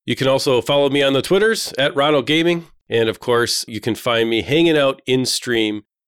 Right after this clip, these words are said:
uh, watching Trigger a couple times a week and watching, actually, our, uh, guest this week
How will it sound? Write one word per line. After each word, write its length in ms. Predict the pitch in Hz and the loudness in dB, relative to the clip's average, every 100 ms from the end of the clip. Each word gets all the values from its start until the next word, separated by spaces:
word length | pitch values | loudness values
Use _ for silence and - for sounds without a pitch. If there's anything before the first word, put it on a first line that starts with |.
| 113 | -4
uh, 160 | 104 | -2
watching 340 | 104 107 - 110 | 0 -2 -2 -6
Trigger 440 | - 113 101 104 | -2 -4 -2 -2
a 100 | 104 | -4
couple 260 | - 110 107 | -6 -6 -6
times 320 | 107 104 95 | -4 -4 -4
a 40 | |
week 260 | 101 107 107 | -4 -4 -4
and 240 | 101 185 147 | -2 -2 -2
watching, 520 | 104 - 104 98 101 _ - | -4 -2 -2 -2 -6 _ -10
actually, 480 | - - 101 98 | -8 -4 -2 -2
our, 260 | - 101 101 | -2 -2 0
uh, 160 | 101 101 | 0 -2
guest 340 | 123 185 - | -2 -2 -4
this 200 | 107 - | -6 -4
week 360 | 101 92 - | -6 -6 -10